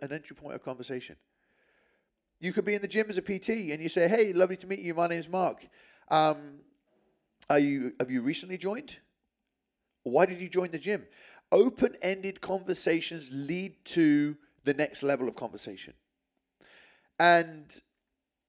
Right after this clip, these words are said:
it's beyond the scope of today's episode, but if you go back through multiple episodes of the podcast, I talk about D M strategies and having conversations leading to more clients. But I will tell you this. If you start off with introducing yourself to everybody in the gym, and you start off by introducing yourself to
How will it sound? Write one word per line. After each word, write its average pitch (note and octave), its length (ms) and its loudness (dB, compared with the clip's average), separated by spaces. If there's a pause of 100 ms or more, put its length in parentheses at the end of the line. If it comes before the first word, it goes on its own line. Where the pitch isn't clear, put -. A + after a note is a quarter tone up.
(500)
it's D3+ 180 -4
beyond G3+ 320 6
the F3+ 40 -6
scope D3+ 300 2
of C#3 100 -6
today's C3 300 0
episode, E3+ 440 0
but C3+ 120 0
if C3 100 -6
you C#3 80 -14
go E3 180 2
back D#3 240 0
through C#3 280 -4 (340)
multiple G#3 420 0
episodes A#2 340 -6
of A2 60 -20
the - 60 -20
podcast, A2 480 -6
I A2 80 -4
talk A#2 180 -6
about G#2 240 -4
D C#3 140 0
M C3 140 -4
strategies A#2 720 -4
and G2 80 -12 (260)
having C#3+ 200 -2
conversations B2+ 720 -6
leading A#2+ 280 -6
to B2+ 120 -18
more A#2+ 140 -8
clients. A#2 400 -6
But - 300 -6
I D3 80 2
will D#3 160 -2
tell G3 260 0
you D#3+ 120 -8
this. - 400 -4 (480)
If E3+ 240 6
you B3+ 160 2
start F#3+ 340 0
off D3 160 0
with C3 100 -4
introducing C3 500 -10
yourself C3 280 -4
to - 120 -4
everybody F#3+ 340 2
in D3+ 80 -10
the C3 80 -12
gym, A#2+ 260 -8
and G#2+ 100 -20
you A#2 80 -10
start C#3+ 240 0
off - 100 -8
by C3 140 0
introducing D3+ 480 -10
yourself C3+ 260 -4
to - 100 -10